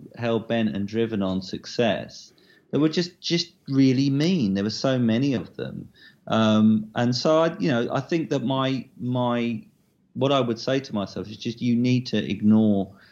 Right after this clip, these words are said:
any outside forces that try and disrupt you and just really focus on your true art.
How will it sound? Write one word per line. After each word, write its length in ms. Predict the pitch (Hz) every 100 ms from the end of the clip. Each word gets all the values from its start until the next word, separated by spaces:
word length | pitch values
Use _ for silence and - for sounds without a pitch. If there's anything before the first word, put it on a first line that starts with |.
| _ _ _
any 280 | 107 110 107
outside 640 | 107 101 - - 104 98
forces 720 | - 110 104 - - 90 -
that 260 | 87 - -
try 240 | - 95
and 100 | 92
disrupt 560 | 90 - - 98 - -
you 100 | 90
and 140 | 90
just 240 | 85 - -
really 200 | 95 92
focus 500 | - 98 92 - 98
on 120 | 92
your 140 | 92
true 360 | 92 - 98 101
art. 360 | 107 101 -